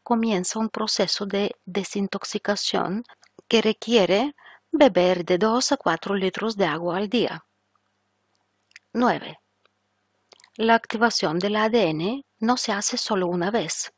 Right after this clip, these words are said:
Se puede hacer tantas veces como se desee. Colores.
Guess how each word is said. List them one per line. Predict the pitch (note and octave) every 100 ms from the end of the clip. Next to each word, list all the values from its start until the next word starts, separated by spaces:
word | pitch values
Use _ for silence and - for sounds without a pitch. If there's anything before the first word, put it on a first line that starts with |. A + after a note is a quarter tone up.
| _ _ _ _ _ -
Se | - G3
puede | - A#3+
hacer | C4 - F3+ F3
tantas | - G3+ C4 D4+ G#3+
veces | F3+ - D#3+ -
como | - F#3 F#3
se | - G3
desee. | G3+ - - - _ _ _ _ _ _ _ _ _ _ _ _ _ - _ _ _ _
Colores. | C#4+ A#3+ D#3 B2+ - -